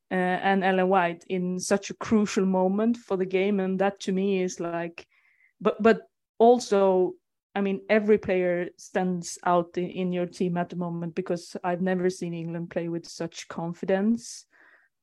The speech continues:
Um, I mean, you're always confident, <laughs> but, but this is like, you can see that they, they are buying into it. Everything she, she tells them,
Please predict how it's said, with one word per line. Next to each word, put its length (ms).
Um, 420
I 60
mean, 180
you're 180
always 380
confident, 640
<laughs> 260
but, 380
but 240
this 220
is 220
like, 480
you 120
can 180
see 280
that 260
they, 360
they 280
are 280
buying 360
into 340
it. 460
Everything 420
she, 340
she 260
tells 340
them, 400